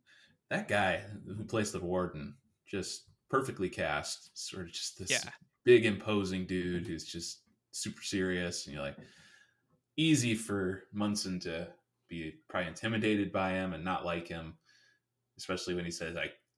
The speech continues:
Speaker 1: don't think I can extend your stay for it. All it takes is one co-, one call." Yeah. Well done, Warden. You played your role beautifully.
Speaker 2: And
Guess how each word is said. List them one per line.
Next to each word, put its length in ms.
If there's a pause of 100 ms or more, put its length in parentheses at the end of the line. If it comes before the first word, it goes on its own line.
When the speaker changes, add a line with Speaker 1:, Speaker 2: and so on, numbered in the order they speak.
(120)
Speaker 1:
don't 220
think 180
I 40
can 260
extend 360
your 80
stay 280
for 340
it. 100
All 140
it 80
takes 240
is 100
one 160
co-, 340 (160)
one 180
call." 520 (1040)
Yeah. 220 (720)
Well 180
done, 260
Warden. 440 (120)
You 80
played 220
your 100
role 200
beautifully. 500 (1120)
Speaker 2:
And 320